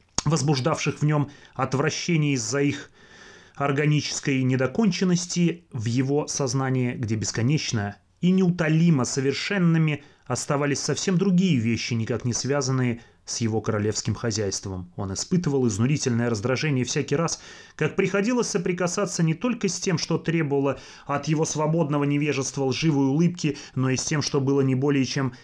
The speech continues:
глянец условности на бессмысленном и, может быть, даже отсутствующем предмете. Открытие моста, проекта которого он даже не помнил, хотя, должно быть, одобрил его, оказалось ему лишь пошлым фестивалем, ещё и потому, что никто, конечно, не спрашивал,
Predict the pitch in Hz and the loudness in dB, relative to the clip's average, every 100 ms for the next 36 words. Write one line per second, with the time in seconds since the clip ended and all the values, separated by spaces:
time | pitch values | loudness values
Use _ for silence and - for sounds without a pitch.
0 | - 123 143 170 202 202 196 196 - 220 | -12 -4 2 2 2 0 0 -4 -2 0
1 | 226 165 143 - - 127 123 113 - - | 0 2 0 -2 -4 -2 -2 -4 -6 -4
2 | 117 170 175 120 113 104 - _ - 123 | 0 0 0 -4 -4 -6 -12 _ -4 2
3 | 208 240 214 202 170 175 165 180 175 - | 2 2 2 2 2 2 2 0 -2 -6
4 | 160 170 - 233 226 123 117 - 113 98 | -2 -2 0 -2 -2 0 0 0 -2 -2
5 | 113 110 101 - - _ _ _ _ _ | -2 -2 -4 -8 -12 _ _ _ _ _
6 | - 104 127 123 127 120 117 170 147 - | -8 -4 0 0 0 -2 -2 -2 -2 -2
7 | 135 156 151 151 147 170 160 147 143 151 | -2 -2 -2 -2 0 0 0 0 0 2
8 | 151 156 - 208 175 151 147 147 156 156 | 2 0 0 2 4 2 0 -2 0 0
9 | 160 180 160 - - _ - 110 143 214 | 2 2 0 -4 -20 _ -6 -2 0 2
10 | 180 139 123 123 160 170 240 185 190 180 | 4 2 2 0 0 0 0 0 0 2
11 | 175 - 185 170 170 151 156 - 156 175 | 0 0 -2 -2 0 -2 -4 -4 -2 0
12 | 175 113 104 - - - 147 175 277 262 | 0 -2 -4 -10 -20 -6 -4 -2 -2 -2
13 | 202 185 175 175 170 170 202 - 208 190 | 0 2 2 2 2 0 0 0 0 2
14 | 175 170 170 156 147 - 120 113 - 104 | 2 2 2 2 0 -2 -4 -2 -2 -2
15 | 104 | -4